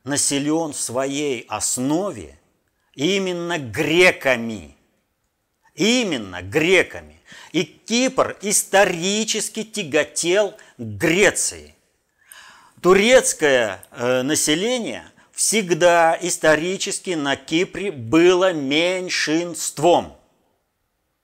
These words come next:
Но точка Кипр находится очень выгодно для контроля всего Восточного Средиземноморья.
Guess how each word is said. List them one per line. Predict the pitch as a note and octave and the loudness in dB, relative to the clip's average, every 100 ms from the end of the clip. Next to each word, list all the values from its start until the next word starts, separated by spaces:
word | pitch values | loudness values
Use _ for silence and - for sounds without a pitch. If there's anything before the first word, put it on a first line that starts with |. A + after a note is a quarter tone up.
| _ _ _ _ - - _ _ _ _ - _ _ _ _ _ _ _ _ _ _ | _ _ _ _ -20 -20 _ _ _ _ -20 _ _ _ _ _ _ _ _ _ _
Но | B2+ D#3+ F3+ | -6 -2 -2
точка | - G3 F3 - - D#2+ - _ _ _ _ _ _ B2 _ _ | 2 2 2 -2 -8 -14 -16 _ _ _ _ _ _ _ _ _
Кипр | G3+ A3 G#2 - _ _ _ _ A2 | -8 -8 -10 -14 _ _ _ _ -6
находится | B2+ - F#3+ F3 - C3+ - | -4 2 2 2 -4 -10 -8
очень | D3 D#3 D3+ C#3 _ | -6 -6 -10 -16 _
выгодно | G2+ A#2 A2 F2 D#2+ | -10 -8 -8 -12 -16
для | D#2+ A#2 | -8 -6
контроля | A#2 A2 - D3 E3+ D3+ | -4 -8 -4 -4 -4 -8
всего | - G#2 G#2+ F2+ | -10 -8 -8 -8
Восточного | F#2+ - C#3+ - D3 A#2 | -10 -6 -6 -6 -10 -12
Средиземноморья. | - G2 G2+ G2+ F#2 G#2 G2+ G#2 G2 D#2 C#2+ | -12 -10 -10 -10 -10 -12 -12 -12 -12 -14 -18